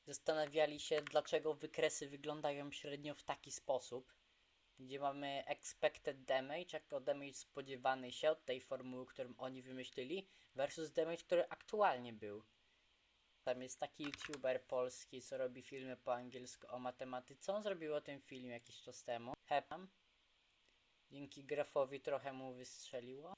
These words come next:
Tutaj ma film o tym, jak działa fall damage.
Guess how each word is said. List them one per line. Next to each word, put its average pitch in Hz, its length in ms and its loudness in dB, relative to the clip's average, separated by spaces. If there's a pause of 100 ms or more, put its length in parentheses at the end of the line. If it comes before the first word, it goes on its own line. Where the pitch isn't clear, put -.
(120)
Tutaj 151 260 2
ma 135 100 -4
film 139 340 -10
o 135 80 0
tym, 127 220 -6
jak 123 140 -6
działa 123 260 2
fall 123 300 -4
damage. 120 460 -6